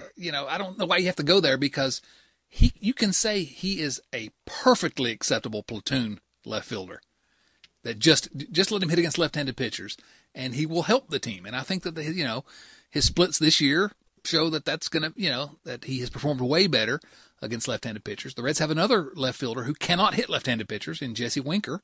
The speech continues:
I, I just, I don't see any reason, you know, if, if you can't really upgrade, I'm okay with those two guys getting the bulk of the, the at-bats, but, uh, I, I just can't see any reason. Philip Ervin has established himself as a legitimate major league player. I,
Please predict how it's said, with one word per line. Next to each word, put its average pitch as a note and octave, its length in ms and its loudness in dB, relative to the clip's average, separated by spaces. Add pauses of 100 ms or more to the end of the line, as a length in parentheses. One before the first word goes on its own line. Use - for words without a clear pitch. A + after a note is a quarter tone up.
(800)
I, - 160 -12
I A3 80 -2
just, F#3 180 -4
I G3 80 2
don't G#3+ 140 0
see G3 160 0
any F3 120 4
reason, D#3 440 2
you G3 80 0
know, C#3 100 2
if, C#3 180 -2
if - 140 -10
you A#2+ 80 -12
can't F3+ 300 -4
really D3+ 340 4 (160)
upgrade, A#2+ 580 -2
I'm D3+ 160 0
okay E3 280 2
with B2+ 200 -4
those C#3 240 0
two D3 140 0
guys A2+ 380 0
getting B2 180 -6
the A2 60 -6
bulk B2+ 240 2
of A2 180 -6 (260)
the, B2 100 -18 (120)
the B2 140 -8
at-bats, B2+ 500 -4 (500)
but, A#2 600 -2
uh, G#2+ 220 -8
I, C#3 180 -2 (120)
I B2 120 -2
just - 260 -4
can't C3+ 220 -8
see B2+ 180 -4
any A#2+ 140 -8
reason. B2 400 -4 (500)
Philip B3+ 220 6
Ervin B3 180 10
has F3+ 140 4
established D#3+ 540 4
himself D3 360 2
as A#2+ 120 -4
a A2+ 40 -4
legitimate A#2 560 0
major A#2 220 -4
league A2 140 -8
player. G2+ 320 -8 (580)
I, - 60 -18